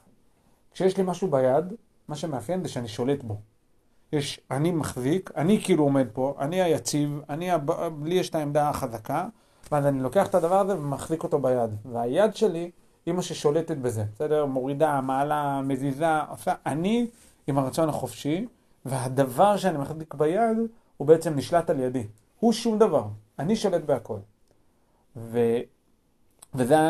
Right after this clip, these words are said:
ו-, ו-, וכאן הנקודה, שבעצם כשאתה, אה, מתחיל לאכול לדוגמה, ואתה יוצא, לרוב האנשים יוצאים מנקודת הנחה, בסדר, אני שולט באירוע, אני, אני, אני מחליט כמה אני אוכל ואיך אני אוכל ובאיזה צורה אני אוכל. ובעצם מה שמתברר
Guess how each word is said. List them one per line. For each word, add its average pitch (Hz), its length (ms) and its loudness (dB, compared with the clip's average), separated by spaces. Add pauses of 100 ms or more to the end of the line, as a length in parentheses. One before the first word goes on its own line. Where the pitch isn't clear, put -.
(180)
ו-, 131 80 2 (180)
ו-, 135 340 -2 (100)
וכאן 135 440 2
הנקודה, 123 400 -2 (460)
שבעצם 165 720 -4 (120)
כשאתה, 175 540 0 (240)
אה, 147 60 -8 (360)
מתחיל 123 420 -4
לאכול 123 340 0
לדוגמה, 110 380 -4 (180)
ואתה 113 300 -4
יוצא, 123 260 2 (380)
לרוב 135 280 0
האנשים 127 440 -4
יוצאים 143 180 -8
מנקודת 135 380 -4
הנחה, 131 300 -4 (320)
בסדר, 185 180 2
אני 143 100 0
שולט 147 260 4
באירוע, 147 420 4
אני, 110 100 -2 (200)
אני, 123 100 -8 (180)
אני 156 200 -4
מחליט 131 420 -2
כמה 127 180 -4
אני 120 100 -8
אוכל 120 180 -8 (100)
ואיך 117 180 -8
אני 120 100 -8
אוכל 113 260 -8
ובאיזה 113 300 -8
צורה 117 200 -10
אני 107 100 -10
אוכל. 101 200 -14 (720)
ובעצם 147 320 -2
מה 165 80 -4
שמתברר 165 640 0